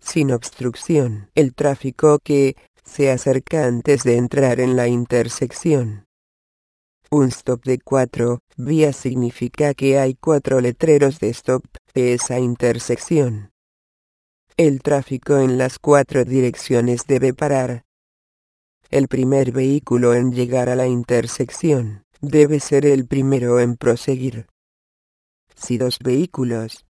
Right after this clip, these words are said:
llegan a la intersección a la vez,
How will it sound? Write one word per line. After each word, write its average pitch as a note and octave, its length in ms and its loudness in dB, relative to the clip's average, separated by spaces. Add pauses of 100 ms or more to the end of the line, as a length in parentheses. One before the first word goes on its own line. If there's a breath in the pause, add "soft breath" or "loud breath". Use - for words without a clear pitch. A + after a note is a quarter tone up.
llegan B2 480 2
a A#2 60 0
la B2+ 160 0
intersección B2 920 -2
a B2 80 0
la B2 160 -4
vez, - 400 -12